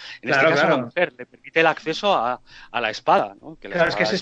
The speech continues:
Speaker 2: este
Speaker 1: un
Speaker 2: rollo del, claro, es que es este rollo como del, del, lo que le llaman ellos, bueno, lo que se llama el wuxia, el, el mundo de las artes marciales, ¿no? El, el, el Wulin, me parece que es, o los ríos y los lagos y tal, que es la gente que está al margen de la sociedad realmente. O sea,
Speaker 1: Vale.
Speaker 2: toda esta gente,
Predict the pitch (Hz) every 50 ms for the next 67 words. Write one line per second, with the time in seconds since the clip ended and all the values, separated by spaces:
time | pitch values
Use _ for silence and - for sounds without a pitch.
0 | - 208 196 180 180 185 180 190 196 202 196 185 160 147 139 131 - - 151 170
1 | 170 139 117 - - 151 135 - 175 143 170 - - 190 180 175 180 180 185 185
2 | 170 185 175 165 151 139 131 127 127 127 127 123 120 120 120 117 113 113 - -
3 | 120 123 - 127 127 123 123 131 131 139 143 143 143 143 151 151 151 151 143 147
4 | 160 139 120 117 117 - - 135 120 127 131 127 127 127 - - 143 143 139 131
5 | 127 117 113 117 117 117 113 120 127 135 143 143 135 135 135 147 131 143 143 143
6 | 135 135 151 147 143 151 156 143 135 139 156 175 160 131 120 120 120 117 - -
7 | _ - - 117 120 120 117 117 117 117 120 120 120 110 131 139 143 143 147 151
8 | 180 175 151 135 139 135 127 135 131 143 160 160 - 131 127 127 123 117 - -
9 | - - - - _ _ - 131 131 143 147 151 151 147 151 151 139 139 131 135
10 | 139 139 147 147 143 143 131 143 127 147 147 - - - - - - - 151 131
11 | 156 170 147 - 160 160 151 151 175 180 - 160 135 - - 151 139 131 - -
12 | - _ _ _ _ _ _ _ _ - - 139 127 117 120 135 151 180 185 -
13 | - 131 117 117 120 120 117 110 - 127 113 - 123 123 120 117 117 117 110 110
14 | 117 117 113 107 107 107 104 101 98 113 123 123 - 135 - - 147 139 165 160
15 | 165